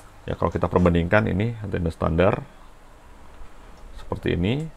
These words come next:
teleskopik seperti ini ya, lebih panjang yang teleskopik. Tuh, dia beda berapa tuh ya,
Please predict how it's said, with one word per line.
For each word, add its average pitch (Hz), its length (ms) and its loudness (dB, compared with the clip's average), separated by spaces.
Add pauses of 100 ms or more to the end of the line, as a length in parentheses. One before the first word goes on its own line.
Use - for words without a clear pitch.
(720)
teleskopik 90 640 -2 (1700)
seperti - 480 -10
ini 101 240 2
ya, 151 160 -2 (960)
lebih 90 160 2
panjang 95 480 2
yang 87 80 0
teleskopik. 90 480 -2 (2500)
Tuh, - 400 -10 (400)
dia 90 480 -2 (880)
beda 80 320 -2
berapa 78 400 -2
tuh 78 240 -6 (560)
ya, 90 160 -6